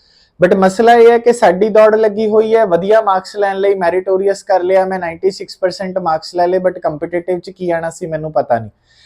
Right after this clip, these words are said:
And ਹੋਇਆ ਕੀ ਮੇਰੇ ਨਾਲ ਕਿ ਮੈਂ ਇੰਨੀ ਮਿਹਨਤ ਕਰਨ ਤੋਂ ਬਾਅਦ ਵੀ without job ਰਹਿ ਗਿਆ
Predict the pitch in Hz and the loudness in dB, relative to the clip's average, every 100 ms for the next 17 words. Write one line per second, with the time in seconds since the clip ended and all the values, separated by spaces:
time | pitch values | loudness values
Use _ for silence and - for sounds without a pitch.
0 | _ 196 196 196 202 220 226 233 226 226 | _ -2 0 2 4 6 4 2 -2 0
1 | 220 220 208 214 214 226 208 208 208 202 | 0 2 4 4 2 -2 0 -2 -2 -4
2 | 214 233 226 208 208 208 202 196 190 196 | -4 -4 -2 -4 -4 -2 -2 -2 -2 -2
3 | 165 165 180 190 202 190 160 160 160 160 | 4 4 4 0 -2 2 4 4 2 0
4 | 170 175 175 175 175 180 185 | 2 2 0 0 0 0 0